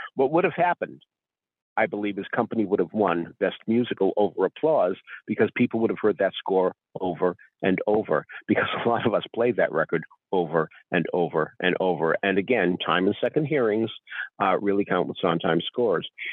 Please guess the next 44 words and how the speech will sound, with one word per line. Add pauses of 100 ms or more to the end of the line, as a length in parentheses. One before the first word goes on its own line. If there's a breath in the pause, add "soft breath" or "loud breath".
(180 loud breath)
So
I
think
that
would
have
happened. (420 loud breath)
But
little
did
we
know (280)
that
indeed
that
was
going
to
be
the
case, (100)
that
he
was
going
to
come
up (360 loud breath)
with
five (140)
terrific
musicals (560 loud breath)
in,
uh, (160)
the, (260)
the,
uh, (140)
seventies. (440 loud breath)
What
was
really
interesting
was (260)
the